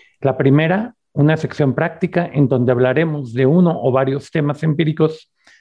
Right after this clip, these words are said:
relacionados con el mundo del deporte, y otra teórica en donde abordaremos tales fenómenos empíricos desde la literatura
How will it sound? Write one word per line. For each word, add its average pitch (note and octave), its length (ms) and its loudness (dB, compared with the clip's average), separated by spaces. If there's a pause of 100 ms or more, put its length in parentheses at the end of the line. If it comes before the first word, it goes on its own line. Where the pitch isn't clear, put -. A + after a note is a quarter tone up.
(100)
relacionados C#3+ 760 0
con C3+ 200 0
el B2 100 4
mundo C#3 260 4
del A#2 180 -2
deporte, C3 480 -2 (360)
y C#3+ 180 2
otra D3+ 320 0
teórica E3 600 0 (340)
en D3+ 140 4
donde C#3 240 2
abordaremos C3+ 720 -2
tales D3 320 -2
fenómenos D3+ 540 0
empíricos D3+ 640 -4
desde C#3 380 0
la C#3+ 100 2
literatura C#3 800 0